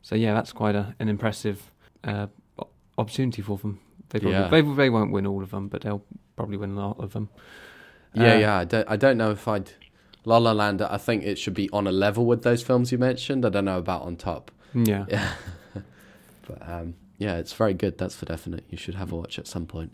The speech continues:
Speaker 1: The impressive thing about Return of the King, though, is that it won eleven awards without any acting nominations.
Speaker 2: Yeah.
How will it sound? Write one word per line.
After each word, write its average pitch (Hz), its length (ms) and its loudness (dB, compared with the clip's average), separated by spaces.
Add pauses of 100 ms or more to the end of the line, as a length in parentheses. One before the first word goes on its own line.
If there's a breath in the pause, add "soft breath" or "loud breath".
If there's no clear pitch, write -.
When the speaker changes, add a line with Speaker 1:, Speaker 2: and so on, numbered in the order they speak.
Speaker 1:
The - 300 -4
impressive 170 300 2
thing 143 120 2
about 117 220 2
Return 117 240 0
of 110 60 -2
the - 40 -10
King, 131 160 0
though, 101 200 2
is 101 100 -2
that 117 160 -2
it 127 80 -2
won 120 260 2
eleven 110 760 0
awards 113 640 2
without 117 480 0
any 113 220 2
acting 113 320 -4
nominations. 101 800 -8 (120)
Speaker 2:
Yeah. 98 420 6